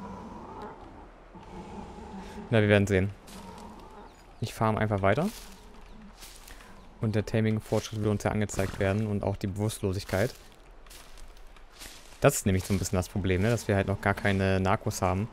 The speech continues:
Das wäre auch gut eigentlich, weil der Next Step wäre dann eigentlich Argentavis. So, und damit können wir dann richtig Action machen.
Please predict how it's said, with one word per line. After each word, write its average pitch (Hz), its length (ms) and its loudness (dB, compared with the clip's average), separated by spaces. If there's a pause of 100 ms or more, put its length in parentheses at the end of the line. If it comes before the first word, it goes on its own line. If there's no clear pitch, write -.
(580)
Das - 240 0
wäre 110 320 6
auch - 240 0
gut 117 220 0
eigentlich, 110 380 2
weil 104 80 6
der 101 80 8
Next 101 340 4
Step 131 280 4
wäre 113 140 8
dann 113 180 4
eigentlich 113 460 2
Argentavis. 107 680 2 (600)
So, - 120 -2 (140)
und 92 160 -2
damit 107 280 4
können 113 140 4
wir 107 60 6
dann 101 160 4
richtig - 580 -2 (220)
Action - 260 -2
machen. 95 280 0